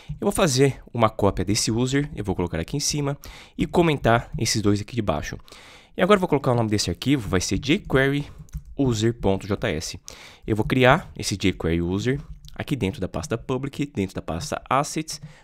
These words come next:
J S new file jQuery user ponto J S.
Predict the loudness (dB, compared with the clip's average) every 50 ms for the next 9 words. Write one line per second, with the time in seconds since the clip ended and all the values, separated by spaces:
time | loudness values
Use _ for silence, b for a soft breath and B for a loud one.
0 | B B -2 -2 0 0 2 0 0 0 0 -2 -4 -4 -4 -6 -6 -8 -6 -2
1 | -2 -2 -2 -2 -4 -2 0 2 4 2 2 0 0 0 0 0 2 0 0 0
2 | 0 0 0 0 0 0 0 -2 -4 -4 -6 -6 -4 -4 -4 -4 -4 -6 -6 -4
3 | -4 -4 -4 -4 -4 -4 -4 -6 -8 -12 -16